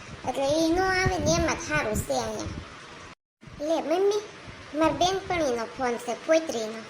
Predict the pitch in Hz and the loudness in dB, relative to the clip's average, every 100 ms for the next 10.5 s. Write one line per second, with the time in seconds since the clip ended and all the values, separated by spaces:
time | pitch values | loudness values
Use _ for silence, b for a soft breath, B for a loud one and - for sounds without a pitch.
0 | - - - 269 330 285 349 339 - 247 | -16 -16 -2 6 6 6 4 2 0 -2
1 | 240 233 226 - - - - - - - | -2 -8 -10 -16 -18 -18 -16 -14 -14 -14
2 | - - - - - - - - - - | -14 -14 -14 -14 -16 -18 -18 -18 -16 -16
3 | - - 285 359 294 226 - - 415 392 | -16 -8 2 4 4 0 -6 0 2 4
4 | 330 370 359 - - 320 240 - - - | 4 4 4 -2 -2 0 0 -4 -14 -16
5 | - - - - - - - - - - | -16 -16 -10 -6 -6 -8 -16 -16 -12 4
6 | 359 359 294 302 320 294 294 330 - 330 | 6 6 2 2 2 2 2 0 4 4
7 | 381 339 302 269 269 269 320 480 494 359 | 6 4 4 4 2 0 2 2 2 0
8 | 285 277 233 269 247 240 - - - - | 0 -2 -2 -2 -2 -2 -6 -14 -16 -18
9 | - - - - - - - 285 320 320 | -16 -16 -16 -16 -16 -16 -2 2 4 4
10 | 277 285 320 403 | 4 6 6 4